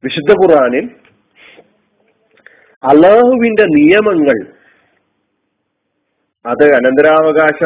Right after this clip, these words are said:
നിയമങ്ങളാകട്ടെ, കുടുംബജീവിതവുമായി ബന്ധപ്പെട്ട നിയമങ്ങളാകട്ടെ, ആരാധനകളുമായി ബന്ധപ്പെട്ട നിയമങ്ങളാകട്ടെ, ഇങ്ങനെ തുടങ്ങിയിട്ടുള്ള നിയമങ്ങളുമായി നീണ്ടുകിടക്കുന്ന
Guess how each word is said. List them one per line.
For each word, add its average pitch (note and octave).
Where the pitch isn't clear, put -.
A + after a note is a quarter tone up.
നിയമങ്ങളാകട്ടെ, C#3+
കുടുംബജീവിതവുമായി D3+
ബന്ധപ്പെട്ട D3
നിയമങ്ങളാകട്ടെ, C#3+
ആരാധനകളുമായി D#3
ബന്ധപ്പെട്ട D3
നിയമങ്ങളാകട്ടെ, C#3
ഇങ്ങനെ D#3
തുടങ്ങിയിട്ടുള്ള B2
നിയമങ്ങളുമായി D#3
നീണ്ടുകിടക്കുന്ന A#2+